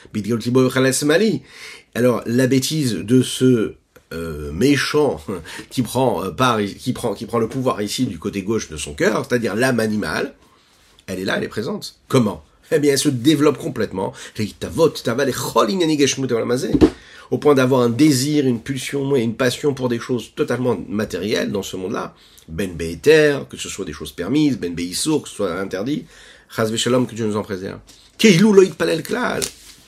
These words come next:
Comme si qu'il n'avait pas prié. Qu'est-ce qu'il est en train de nous dire, le Rabbi Shimon Zalman, ici ? Il nous dit, c'est normal. Parce que chacune et chacun d'entre nous, on est confronté à cela. Un homme, il se dit, voilà, j'ai bien étudié. J'ai étudié pendant une heure. Je rentre chez moi à la maison.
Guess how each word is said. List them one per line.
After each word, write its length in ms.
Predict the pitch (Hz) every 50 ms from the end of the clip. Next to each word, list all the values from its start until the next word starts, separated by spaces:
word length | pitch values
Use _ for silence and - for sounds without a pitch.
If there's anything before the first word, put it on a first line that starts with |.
| _ _
Comme 120 | - 117
si 120 | - - 143
qu'il 100 | 123 120
n'avait 140 | 117 113 131
pas 140 | 131 120 110
prié. 360 | - - - 131 156 147 135 - - - _ _ _ _ _ _ _ _ _ _ _ _ _ - - - - - - - - - - - _ -
Qu'est-ce 180 | 180 185 -
qu'il 100 | - 147
est 40 | 151
en 80 | 131 120
train 140 | - 135 123
de 40 |
nous 100 | 113 101
dire, 180 | 95 107 123 113
le 60 | 101
Rabbi 160 | 92 95 95
Shimon 200 | 92 - - 92
Zalman, 260 | 87 87 85 82 78 78
ici ? 220 | 73 - - - _ _ _ _ -
Il 80 | 98
nous 40 | 101
dit, 160 | 104 117 131
c'est 180 | 127 - - 113
normal. 460 | 107 98 110 104 107 110 - - - - - _ _ - - - - - - - _
Parce 100 | - -
que 80 | - 131
chacune 300 | - - 127 - 156 151
et 40 | 139
chacun 360 | - 113 104 - 143 135 139
d'entre 260 | 123 107 - - 104
nous, 140 | 110 123 131
on 60 | 113
est 60 | 95
confronté 380 | - 90 85 - - 76 80 82
à 80 | 76
cela. 240 | 69 - - - - _ _ _ - - - - -
Un 100 | - 107 143
homme, 100 | 170 165
il 60 | 143
se 40 | 127
dit, 100 | 151 156
voilà, 200 | 151 156 151 135
j'ai 100 | 113 120
bien 180 | 120 135 143
étudié. 440 | 143 131 131 - 127 117 107 82 78 73 - -
J'ai 100 | 87 95
étudié 420 | 95 - 127 113 107 95 104 127
pendant 200 | 123 110 98 98
une 120 | 98 104 104
heure. 120 | 92 82
Je 60 | 82 95
rentre 120 | 127 131
chez 80 | - 131
moi 120 | 135 127
à 20 |
la 80 | 110 104
maison. 400 | 98 87 87 107 123 165 226 214